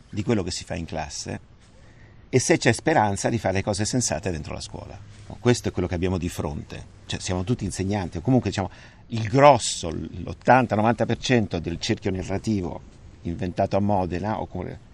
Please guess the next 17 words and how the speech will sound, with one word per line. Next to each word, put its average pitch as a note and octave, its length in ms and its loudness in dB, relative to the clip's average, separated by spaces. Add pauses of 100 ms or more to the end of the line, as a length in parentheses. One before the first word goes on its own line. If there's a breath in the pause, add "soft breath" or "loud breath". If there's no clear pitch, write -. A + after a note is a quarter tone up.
(340 soft breath)
diciamo, E2 320 -8
reinventato A#2 720 4
a - 20 -4
Modena, F#2+ 520 -6 (380 soft breath)
è - 80 -2
stata B2 240 2
una C3 120 0
pratica F#3+ 280 0
didattica F3+ 580 2
e C3+ 140 -2
una B2 160 4
pratica, C3+ 600 2
diciamo, A#2 380 -2
di A2+ 120 0
incontro B2 420 0
tra G#2 140 -6
adulti. F2 440 -10